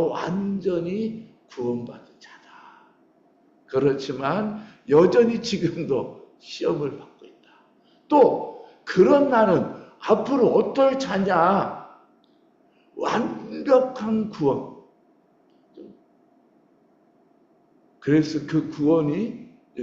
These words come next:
두 가지로 가능한, 뭐냐? 내가 아직 육신의 생명이 살아있을 적에 예수님께서 재림하시면, 그죠?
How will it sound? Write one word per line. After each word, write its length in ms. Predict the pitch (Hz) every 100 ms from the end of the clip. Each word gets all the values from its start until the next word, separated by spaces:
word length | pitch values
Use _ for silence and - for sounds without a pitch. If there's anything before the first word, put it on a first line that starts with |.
| 120
두 180 | - 190
가지로 720 | 240 226 196 208 190 165 160
가능한, 640 | - 135 139 123 117 - - _ _ _ _ _ -
뭐냐? 500 | 165 160 139 - - _ _ _ _ _ _ _ _ _ _ -
내가 420 | 120 123 120 104
아직 440 | 117 117 110 110 - _ _ _
육신의 560 | 131 - - 147 131 113
생명이 800 | - - 165 165 151 143 127 110
살아있을 840 | - - 143 127 123 - 143 -
적에 560 | - 117 117 113 98 - - _ -
예수님께서 1300 | 123 139 135 151 147 143 139 - 135 131 131 113 110
재림하시면, 1300 | - 135 160 160 147 156 143 143 160 117 92 - - _ _ _ _ _ _ _ _ _ - _ _ _ _ _ _ _ _ _ _ _
그죠? 300 | - 214 -